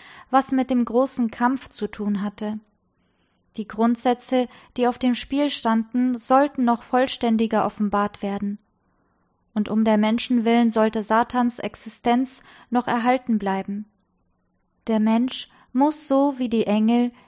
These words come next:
den großen Gegensatz zwischen dem Fürsten des Lichts und dem Fürsten der Finsternis erkennen und sich entscheiden, wem er dienen will.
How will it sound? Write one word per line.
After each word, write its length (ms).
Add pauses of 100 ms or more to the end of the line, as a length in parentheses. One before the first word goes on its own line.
(120)
den 140
großen 460
Gegensatz 580
zwischen 320
dem 160
Fürsten 480
des 260
Lichts 480 (240)
und 200
dem 140
Fürsten 480
der 120
Finsternis 640
erkennen 640 (360)
und 180
sich 220
entscheiden, 680
wem 180
er 100
dienen 420
will. 280